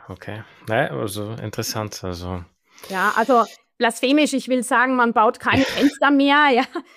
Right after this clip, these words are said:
Speaker 2: nur noch solche Bildschirme, wie man's in irgendwelchen Sci-Fi-Filmen sieht. Vielleicht ist es sogar prophetisch, dass die schon wissen, ah, die kriegen ihre Fenster eh nicht auf die Reihe, deswegen machen wir mal mit Bildschirm.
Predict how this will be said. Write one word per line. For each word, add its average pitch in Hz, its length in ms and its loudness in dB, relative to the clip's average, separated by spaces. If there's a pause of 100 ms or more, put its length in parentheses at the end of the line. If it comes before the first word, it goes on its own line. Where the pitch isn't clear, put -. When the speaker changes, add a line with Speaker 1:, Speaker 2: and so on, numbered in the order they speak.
(220)
Speaker 2:
nur 262 160 6
noch 285 140 4
solche 277 300 2
Bildschirme, 285 560 2
wie 262 80 2
man's 262 200 4
in 269 100 4
irgendwelchen 262 340 2
Sci-Fi-Filmen 262 880 2
sieht. 262 280 -2
Vielleicht 233 260 0
ist - 160 -12
es 226 60 -10
sogar 226 280 2
prophetisch, 240 640 -2
dass 240 180 -2
die 247 120 -4
schon 220 240 0
wissen, 254 240 -2
ah, 214 100 0
die 220 120 -4
kriegen 240 260 -4
ihre 226 120 -2
Fenster 247 380 0
eh 233 100 0
nicht 247 180 2
auf 214 80 2
die 254 100 0
Reihe, 220 240 4
deswegen 208 320 -4
machen 208 140 0
wir 214 60 0
mal 214 120 0
mit 208 200 -4
Bildschirm. 226 360 -2